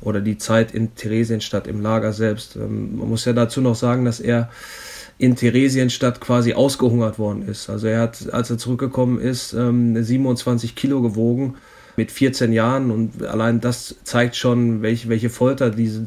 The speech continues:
diese Menschen da ausgesetzt worden sind, ganz zu schweigen von den Bildern, die sie da gesehen haben oder der tagtäglichen Behandlung. Aber selbst das, sagt er, war nicht so schlimm für ihn wie die Jahre davor, als er die Familie verlassen musste, im Waisenhaus leben musste,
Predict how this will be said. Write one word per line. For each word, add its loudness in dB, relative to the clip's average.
diese -2
Menschen -2
da 0
ausgesetzt -2
worden 2
sind, 0
ganz -4
zu -4
schweigen 0
von -2
den 2
Bildern, 2
die 2
sie 0
da 2
gesehen 2
haben 2
oder -4
der -2
tagtäglichen 0
Behandlung. 0
Aber 2
selbst 2
das, 4
sagt 0
er, 2
war 2
nicht -4
so 0
schlimm 0
für 0
ihn 0
wie -2
die -2
Jahre 2
davor, 0
als -4
er 0
die 0
Familie 2
verlassen 0
musste, -2
im -4
Waisenhaus -2
leben -2
musste, 0